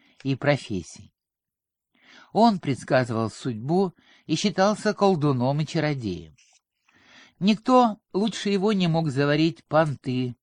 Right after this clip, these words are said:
то есть молодые, не окостеневшие рога оленя и изюбра. Никто не находил таких ценных корешков женьшеня, как старый девяностолетний Тунли.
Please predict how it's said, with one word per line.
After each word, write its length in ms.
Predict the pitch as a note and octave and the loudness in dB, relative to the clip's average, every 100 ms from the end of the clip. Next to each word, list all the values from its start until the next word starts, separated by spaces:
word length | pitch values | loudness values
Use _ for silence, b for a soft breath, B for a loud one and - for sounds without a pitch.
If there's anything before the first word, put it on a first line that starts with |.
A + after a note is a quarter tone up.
| _ | _
то 80 | D3 | -2
есть 240 | C3 - | -2 -2
молодые, 800 | B2+ B2 B2 B2 F3 E3 C#3+ B2+ b b b b | 0 0 0 0 0 0 -2 -4 b b b b
не 200 | C#3+ D#3 | -2 0
окостеневшие 800 | C#3 C#3+ B2 - C#3+ D3+ - D3 | 0 -2 -4 -4 -4 -4 -4 -2
рога 260 | C3+ C3+ C3+ | 0 2 2
оленя 500 | C3 C#3 C3 C3+ C3+ | 4 2 0 -2 -2
и 300 | C#3 C#3+ C#3+ | -2 0 -2
изюбра. 640 | C3 A2+ A2+ G2+ G#2 G2+ - _ _ B B B B | -4 -4 -4 -6 -8 -10 -14 _ _ B B B B
Никто 340 | F#3 F#3+ A#3 | 0 0 0
не 120 | A3 | 2
находил 520 | G#3 G3 G3 F3+ G#3 G3+ | 2 2 0 0 0 -2
таких 380 | F#3 F3+ E3 | -4 -2 -4
ценных 340 | - F#3 E3+ D#3+ | -2 -2 -2 -2
корешков 500 | E3+ E3 - E3+ D3+ | -2 -2 -2 -4 -2
женьшеня, 800 | D#3 D#3 - G3 G3 D#3 G#2 E2+ B B B | -2 -4 -4 -2 0 0 -2 -4 B B B
как 200 | - C#3 | -6 -6
старый 600 | - - F#3+ G3 F3+ D#3+ - _ | -4 0 2 4 0 -2 -8 _
девяностолетний 1080 | C3 C#3 D3+ D3+ - C3 B2 D3+ C#3+ C3+ B2+ | -4 -2 0 -4 -4 -4 0 -2 -2 -4 -4
Тунли. 600 | - C#3+ C3 A#2+ F#2+ D#2+ | -4 -4 -2 -4 -6 -12